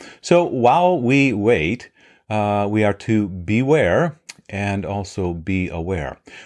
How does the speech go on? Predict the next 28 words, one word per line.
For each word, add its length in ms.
but 100
also 300
to 240
be 480
ready, 500
to 80
be 160
ready 340
for 320
that 360
day. 300
And 180
it 100
could 120
happen 360
at 160
any 240
moment. 420
The 120
Lord 280
Jesus, 580
uh, 120
did 280
promise 480
that 160
he 160
would 220
reappear, 840